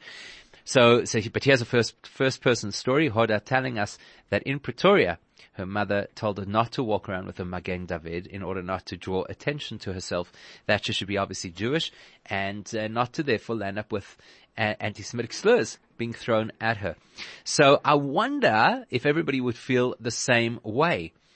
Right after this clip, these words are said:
I wonder. Now, here's an interesting thing. Here's a fellow, he's called, his name is Rabbi Arnie,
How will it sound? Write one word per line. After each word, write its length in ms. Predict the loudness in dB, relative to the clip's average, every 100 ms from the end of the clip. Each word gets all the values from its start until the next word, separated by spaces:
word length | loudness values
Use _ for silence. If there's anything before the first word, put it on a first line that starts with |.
| _ -20 _
I 60 | -2
wonder. 320 | 0 0 -2 -6 -12 0
Now, 100 | 4
here's 240 | 6 6
an 60 | 2
interesting 280 | -4 -6
thing. 120 | -6 -6
Here's 160 | -4
a 80 | -6
fellow, 260 | -2 0 0
he's 180 | -2
called, 240 | -4 -4 -2
his 240 | -4 -6
name 200 | -6 -6
is 120 | -4
Rabbi 420 | 2 4 6 4 4
Arnie, 480 | 4 4 2 -6